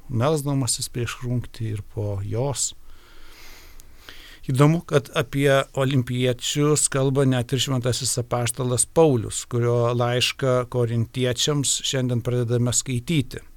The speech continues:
Vėliau šitame laiške jisai, e, sako:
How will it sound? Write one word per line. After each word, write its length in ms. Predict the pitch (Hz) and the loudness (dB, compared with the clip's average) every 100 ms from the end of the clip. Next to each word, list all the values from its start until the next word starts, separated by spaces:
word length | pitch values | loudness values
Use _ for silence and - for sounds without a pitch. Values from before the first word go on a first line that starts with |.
| - - - - - - - | -20 -20 -18 -18 -18 -20 -10
Vėliau 560 | 135 127 117 131 170 | -2 0 2 4 4
šitame 380 | 170 - 135 127 | 4 0 0 0
laiške 460 | 123 117 - - 147 143 | 2 0 0 0 2 2
jisai, 380 | 123 - 127 127 127 | 2 0 0 0 0
e, 480 | - - 131 120 117 | -4 -10 -6 -4 0
sako: 540 | - 127 104 - - | 2 2 0 -6 -14